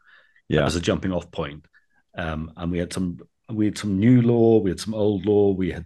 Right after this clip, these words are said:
Speaker 2: tied things together, loads of nice stuff. Um, it just, you know, it's a shame. I mean, it didn't,
Speaker 1: Yeah.
Speaker 2: it didn't, and it's kind of, I think where it's got left now, it, I mean, Steve has kind of publicly said he thinks it'd be hard for him to go back to. I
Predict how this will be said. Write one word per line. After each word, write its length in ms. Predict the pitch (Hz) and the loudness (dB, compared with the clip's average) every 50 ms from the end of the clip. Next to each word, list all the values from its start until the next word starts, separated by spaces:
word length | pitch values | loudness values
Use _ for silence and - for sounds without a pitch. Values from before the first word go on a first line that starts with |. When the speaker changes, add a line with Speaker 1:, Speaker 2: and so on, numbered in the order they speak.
| - - | -14 -8
Speaker 2:
tied 320 | - - 104 101 95 - | -4 -2 -2 -2 -2 -4
things 200 | 98 98 95 - | -4 -4 -4 -6
together, 440 | - 95 101 104 98 98 98 104 120 123 - | -6 -2 -2 0 0 0 0 -2 -2 -4 -4
loads 380 | 175 147 139 147 151 139 117 | -2 2 2 4 4 2 2
of 60 | 110 113 | 2 2
nice 300 | 110 113 113 110 - - | 2 4 2 2 0 -4
stuff. 460 | - - 117 123 131 127 - - - _ _ - | -4 -2 -2 -2 -2 -4 -6 -12 -18 _ _ -6
Um, 240 | 101 107 110 131 135 | -4 -2 -2 -2 -4
it 140 | 135 131 - | -6 -6 -6
just, 260 | 247 - - - _ _ _ _ _ | -8 -8 -8 -12 _ _ _ _ _
you 80 | - 147 | -8 -6
know, 200 | 139 82 76 73 - - _ - - | -4 -4 -4 -6 -10 -14 _ -14 -12
it's 180 | - - - 107 | -10 -8 -8 -6
a 40 | |
shame. 300 | - - 120 98 82 78 | -4 -2 -2 -2 -2 -2
I 60 | 78 80 | -4 -6
mean, 260 | 85 90 92 87 82 - | -6 -6 -6 -8 -10 -10
it 180 | 120 113 98 - | -10 -8 -2 -2
didn't, 300 | 117 110 127 120 104 82 | 0 2 2 0 0 2
Speaker 1:
Yeah. 220 | 87 82 76 71 | 2 2 2 0
Speaker 2:
it 40 | 73 | 0
didn't, 400 | 120 110 117 120 120 - - - _ _ _ _ _ - - - - - - - | 0 0 2 0 -2 -2 -6 -14 _ _ _ _ _ -20 -20 -20 -20 -16 -6 0
and 140 | 127 127 147 | 2 4 4
it's 140 | 151 127 | 4 2
kind 300 | - - 170 165 165 151 | 0 0 2 2 4 4
of, 180 | 156 139 - - - - _ _ _ _ _ _ _ _ _ _ _ _ _ _ _ _ _ _ _ _ _ _ _ _ - - - | 4 2 0 -4 -12 -20 _ _ _ _ _ _ _ _ _ _ _ _ _ _ _ _ _ _ _ _ _ _ _ _ -20 -8 -4
I 60 | 127 | 0
think 180 | 123 135 143 117 | 0 2 2 4
where 120 | 107 113 | 4 2
it's 100 | 113 - | 2 0
got 160 | - 123 120 | -4 -4 0
left 320 | 113 113 117 110 - - - | 2 2 2 0 -2 -4 -4
now, 280 | 95 90 90 85 90 87 - _ _ _ | -2 0 0 0 -2 -4 -8 _ _ _
it, 200 | 104 101 - - _ _ _ _ _ - | -6 -6 -6 -8 _ _ _ _ _ -8
I 40 | 87 | -4
mean, 160 | 90 92 92 | -4 -2 -4
Steve 360 | - - - 107 101 98 85 78 | -4 -2 0 0 2 0 0 -2
has 140 | 85 80 | -6 -8
kind 200 | - - - 85 | -8 -8 -8 -8
of 160 | 82 82 - - | -8 -8 -10 -8
publicly 360 | - 90 82 92 85 76 80 | -6 -6 -6 -8 -10 -14 -12
said 180 | - 90 82 - | -10 -10 -10 -10
he 120 | 90 85 82 | -10 -12 -12
thinks 280 | - 80 76 - - | -12 -12 -12 -12 -12
it'd 120 | - - - | -14 -12 -12
be 120 | 73 69 | -14 -12
hard 260 | - - 80 76 73 - | -10 -10 -10 -10 -10 -12
for 60 | 80 | -12
him 140 | 78 80 80 | -10 -10 -10
to 60 | 73 69 | -10 -10
go 120 | 76 73 | -12 -12
back 220 | 71 73 69 - | -12 -12 -14 -14
to. 120 | - 82 82 | -12 -10 -10
I 100 | 82 - | -10 -10